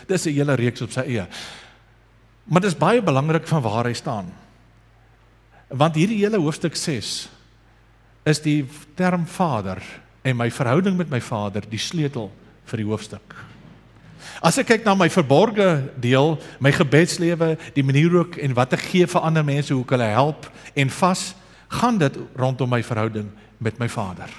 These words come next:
En dit is belangrik dat ons dit sal snap. Want as ek dit nie snap nie, dan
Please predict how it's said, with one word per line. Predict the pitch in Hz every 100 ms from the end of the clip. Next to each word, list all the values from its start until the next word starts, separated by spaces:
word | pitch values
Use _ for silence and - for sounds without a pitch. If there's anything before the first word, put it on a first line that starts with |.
| - - - -
En | 165
dit | 185
is |
belangrik | 196 214 233 190
dat | 180
ons | 175 143
dit | 143
sal | 147
snap. | - 131 92 - - _ - -
Want | 151 156
as |
ek | 156
dit | 214
nie | 247 -
snap | 220 196
nie, | 202
dan | 175 160